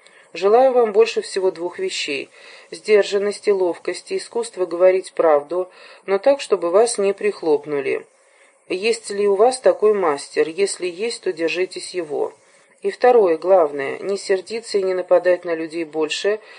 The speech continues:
чем того требует их злое влияние на общество. Я ещё этого не замечал, но это ахиллесова пятка всех журналов. А интересы вашего журнала так серьёзные, что, избави Бог, спуститься до личного задора.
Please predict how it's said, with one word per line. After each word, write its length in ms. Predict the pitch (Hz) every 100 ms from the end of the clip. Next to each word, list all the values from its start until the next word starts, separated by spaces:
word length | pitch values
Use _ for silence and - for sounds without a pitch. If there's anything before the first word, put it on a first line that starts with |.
| - -
чем 240 | - 190
того 260 | 190 214 233
требует 500 | - 214 202 214 208
их 180 | 170 160
злое 360 | 185 190 180
влияние 580 | 160 156 156 190 202 196
на 200 | 180 175
общество. 680 | 160 - 139 - - - - _ - - - -
Я 220 | 196 262
ещё 260 | 240 - 220
этого 240 | 214 196
не 200 | 190 202
замечал, 600 | 190 196 180 - 160 160
но 260 | 165 160 151
это 280 | 220 233 208
ахиллесова 640 | 196 180 185 220 - 170
пятка 420 | - 208 214 -
всех 280 | 190 - 160
журналов. 680 | - 175 165 135 127 - - _ - - -
А 120 | 185
интересы 520 | 196 196 214 214 208 196
вашего 420 | 196 190 185 180
журнала 500 | 185 180 185 180 170
так 220 | 185 170
серьёзные, 800 | - 190 165 156 143 185 202 220 - - -
что, 240 | - 196
избави 400 | 185 185 208 185
Бог, 300 | 175 208 254
спуститься 640 | - - 185 - 220 - 220
до 200 | 170 180
личного 500 | 165 156 - 165 160
задора. 640 | 170 170 156 135 123